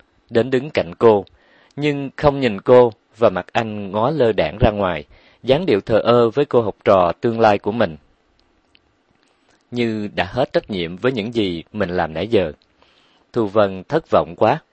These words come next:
cô chẳng còn nghĩ gì đến giấc mơ của mình nữa. Mới lúc nãy, nó thật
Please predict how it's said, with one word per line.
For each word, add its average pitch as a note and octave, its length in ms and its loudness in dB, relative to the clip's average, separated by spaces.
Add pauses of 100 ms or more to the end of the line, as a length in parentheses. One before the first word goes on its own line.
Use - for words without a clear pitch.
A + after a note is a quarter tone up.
(440)
cô D#3 120 4
chẳng A2+ 220 0
còn A2 180 2
nghĩ G2+ 140 -2
gì B2+ 240 0
đến G#2+ 200 0
giấc F3 200 -4
mơ C3+ 180 2
của A#2+ 80 0
mình A#2 240 -2
nữa. F#2 240 -2 (520)
Mới A#2+ 180 0
lúc F3+ 200 -4
nãy, F#2 300 -2 (160)
nó C#3 160 -2
thật G#2+ 220 -4